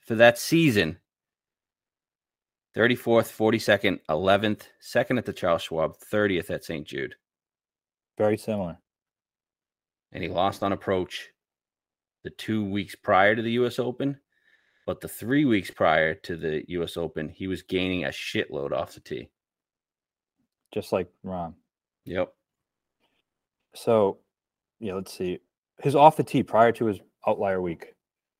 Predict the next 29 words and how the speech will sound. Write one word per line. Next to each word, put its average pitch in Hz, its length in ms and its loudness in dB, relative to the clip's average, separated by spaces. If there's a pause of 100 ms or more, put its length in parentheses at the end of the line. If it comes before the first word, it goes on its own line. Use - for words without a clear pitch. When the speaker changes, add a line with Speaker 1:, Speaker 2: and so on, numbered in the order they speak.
(340)
Speaker 2:
twenty 104 180 -2
twenty-two. 92 480 -4 (1160)
Two 160 140 4
point 143 220 4
seven, 127 280 6
two 127 160 0
point 120 260 0
three, 104 240 0
three 120 260 -2
point 113 240 -2
seven, 95 300 -2
seven 120 340 -2
point 139 240 -2
nine, 101 280 -2
five 104 340 -2
point 107 240 -6
two, 107 220 -4
four 104 260 2
point 98 240 -8
five, 107 380 0
seven 101 420 -4
point 98 260 -8
two, 120 220 -2 (100)
five 98 280 -2
point 95 200 -8
six, - 380 -4
seven 107 260 0
point 104 280 -8
three. 85 240 -6